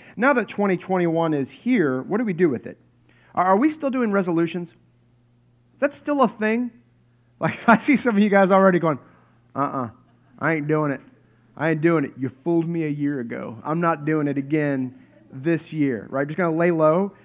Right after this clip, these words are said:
Do you think that if you lay low, you can somehow, like, is that, like, tricking fate? I don't know what we're trying to do. "Maybe they will know changed. Maybe they won't know I have goals. Maybe it'll let me get away with things,"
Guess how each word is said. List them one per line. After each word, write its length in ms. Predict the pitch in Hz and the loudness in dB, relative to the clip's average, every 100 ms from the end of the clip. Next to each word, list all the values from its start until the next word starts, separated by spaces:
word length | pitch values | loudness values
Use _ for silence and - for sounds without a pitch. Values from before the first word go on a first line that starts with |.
| _ | _
Do 80 | 208 | 4
you 100 | 220 | 6
think 280 | 247 269 - | 6 2 4
that 160 | 240 | 2
if 180 | 220 185 | 2 0
you 160 | 202 180 | 2 2
lay 240 | 185 196 | 4 4
low, 600 | 190 180 175 147 135 131 _ _ _ | 4 4 4 2 0 -4 _ _ _
you 120 | - 170 | -6 0
can 180 | 170 | 0
somehow, 360 | 151 185 165 165 | 2 0 2 2
like, 380 | 156 143 135 - _ _ _ - | 2 0 -2 -14 _ _ _ -12
is 80 | |
that, 120 | 143 135 | -10 -8
like, 160 | 139 | -8
tricking 380 | - 185 185 170 | -8 -6 -4 -6
fate? 420 | 143 - 139 214 - | -6 -4 -4 -2 2
I 60 | |
don't 180 | 185 226 | 4 6
know 200 | 220 220 | 8 8
what 180 | 208 214 | 8 6
we're 220 | 202 180 - - - - | 4 4 -2 -16 -20 -6
trying 320 | 190 175 170 | 0 0 0
to 40 | |
do. 280 | 165 170 156 - - _ _ - | 0 0 0 -6 -20 _ _ -10
"Maybe 200 | 110 113 | -6 -4
they 140 | 120 | -4
will 160 | 117 113 | -4 -4
know 220 | 117 113 | -4 -4
changed. 500 | - 123 117 104 - | -6 -6 -6 -8 -6
Maybe 240 | 139 151 | -2 0
they 80 | 156 | 0
won't 180 | 151 143 | -2 -2
know 140 | 147 | -2
I 80 | 147 | 0
have 240 | 139 143 120 | 0 -2 -2
goals. 380 | 156 147 131 | -2 0 -2
Maybe 200 | 135 180 | 0 2
it'll 120 | 190 165 | 4 4
let 180 | 196 | 2
me 60 | 175 | 2
get 140 | 165 | 2
away 240 | 180 151 220 | 2 4 2
with 160 | 165 | 2
things," 440 | - 143 110 110 | -2 -6 -6 -12